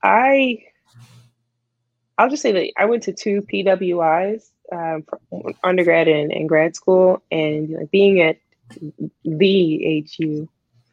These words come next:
um, <laughs> and <laughs> being at Howard, uh, in the Cathy Hughes School of Communications, that is a very precious place because students come there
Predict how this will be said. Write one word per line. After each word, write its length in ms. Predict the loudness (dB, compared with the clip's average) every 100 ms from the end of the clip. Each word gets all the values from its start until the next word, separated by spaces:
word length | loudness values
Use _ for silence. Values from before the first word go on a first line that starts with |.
| -20 -20 -20 -20 -10 0
um, 580 | 4 6 6 4 0 -2 -6 -6 -6
<laughs> 340 | -6 -8 -2
and 260 | 2 4 2 -2 -12 -2
<laughs> 380 | 0 0 0 -2 0 -2 -2 -6 -8 -16 -20 -16 -16 -14 -12
being 260 | -6 -2 0
at 100 | 0
Howard, 580 | 0 0 4 4 2 -2
uh, 280 | -4 -4 -4 -8 -4
in 240 | -2 0
the 120 | -2 -4
Cathy 460 | -2 -4 -4 -6
Hughes 400 | -4 -2 -2 -6
School 340 | -4 -2 0 -2
of 120 | -4
Communications, 1080 | -4 -2 -4 -2 -2 -2 -4 -4 -4 -8 _ _ _ _ _ _
that 180 | 2 4
is 140 | 4
a 60 | 2
very 200 | 2 0
precious 420 | -2 -6 -6 -12
place 440 | -6 -4 -4 -6 -16
because 440 | -14 -8 -8 -8 -10 -14 -14 -18 -20
students 720 | -10 0 0 2 -2 -6 -16 _ -20 -20 _ _ _ _ _
come 380 | -6 0 0 2
there 520 | 2 2 0 -4 -8